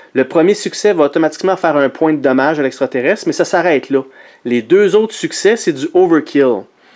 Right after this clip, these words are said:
Donc, ça me permet de faire d'autres choses que faire des, de, de, de,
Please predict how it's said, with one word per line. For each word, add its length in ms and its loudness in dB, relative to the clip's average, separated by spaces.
Donc, 180 0
ça 120 -2
me 80 0
permet 220 0
de 60 -8
faire 160 0
d'autres 320 0
choses 320 0
que 120 -8
faire 200 0
des, 460 -6
de, 100 -2
de, 200 -2
de, 400 0